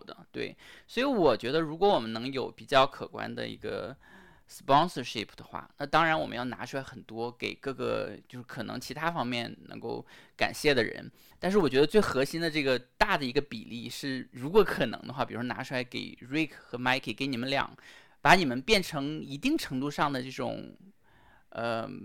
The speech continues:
part time 的这种，这种的购买你们的时间，然后能让你们能，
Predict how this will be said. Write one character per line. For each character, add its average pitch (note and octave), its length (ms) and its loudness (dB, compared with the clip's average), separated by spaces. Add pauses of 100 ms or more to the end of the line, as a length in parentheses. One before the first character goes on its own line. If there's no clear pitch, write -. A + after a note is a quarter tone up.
(360)
part G3 300 2
time F#3 340 0
的 B2 80 -4
这 C3 140 -10
种， B2 280 -8
这 C3 140 -14
种 A2+ 160 -8
的 E2 200 -14
购 G#3+ 140 8
买 C#3 160 8
你 C3+ 120 0
们 F#2 80 -6
的 A2+ 80 -6
时 - 180 -8
间， A2 240 -4
然 G2 140 -2
后 D3+ 180 -2
能 C#3 140 -2
让 E3 160 6
你 B2 80 -2
们 A2+ 180 -4 (300)
能， C3 280 0